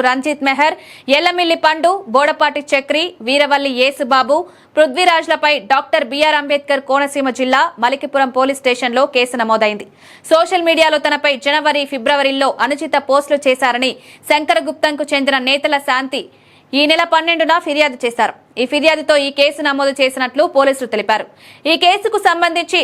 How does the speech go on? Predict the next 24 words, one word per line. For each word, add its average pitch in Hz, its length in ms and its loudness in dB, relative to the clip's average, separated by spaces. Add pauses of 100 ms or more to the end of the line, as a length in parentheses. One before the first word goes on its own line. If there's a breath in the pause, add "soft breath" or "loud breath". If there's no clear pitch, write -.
(160)
మార్ఫింగ్ 330 400 0
ఫోటోలపై 294 460 2 (100)
స్పష్టత 285 380 -2 (100)
కోసం 277 260 2 (240)
Facebook-కు 277 520 -2
ఫిర్యాదు 254 380 0
చేశామని, 240 420 0 (460 loud breath)
వివరాలు 381 380 4
వచ్చాక 370 300 0 (120)
చర్యలు 339 360 2
తీసుకుంటామన్నారు. 240 680 -2 (380)
మరోవైపు 330 540 2
సీఎం 302 340 -2
చంద్రబాబు, 294 500 2 (240)
మంత్రి 269 340 -2
లోకేష్ను 285 500 0
కించపరిచేలా 262 640 0 (400 loud breath)
పోస్టు 349 340 2
పెట్టిన 302 240 0 (100)
కేసులో 285 320 0 (220)
శాంతి 302 400 0
భర్త 277 380 0
నానిపై 277 400 0 (220)
ఇటీవల 285 280 2